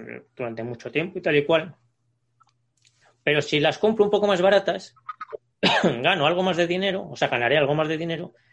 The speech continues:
y ganaré también tiempo, porque el objetivo de rentas que tengo lo conseguiré unos años antes. Entonces es un complemento bueno.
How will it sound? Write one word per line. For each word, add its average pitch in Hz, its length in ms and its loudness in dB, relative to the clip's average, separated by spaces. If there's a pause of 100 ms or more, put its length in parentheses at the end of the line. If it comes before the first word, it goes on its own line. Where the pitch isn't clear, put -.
(800)
y 143 100 2
ganaré 143 300 4
también 160 360 0
tiempo, 185 320 0
porque 117 580 -4
el 120 240 -6
objetivo 151 420 0
de 170 100 4
rentas 175 440 -2
que 170 140 -4
tengo 185 280 0
lo 147 120 0
conseguiré 135 480 -2
unos 165 180 -2
años 110 240 -4
antes. 120 500 -6 (2000)
Entonces 127 400 -6
es 151 140 -2
un 147 180 -4
complemento 117 560 -4
bueno. 104 260 -12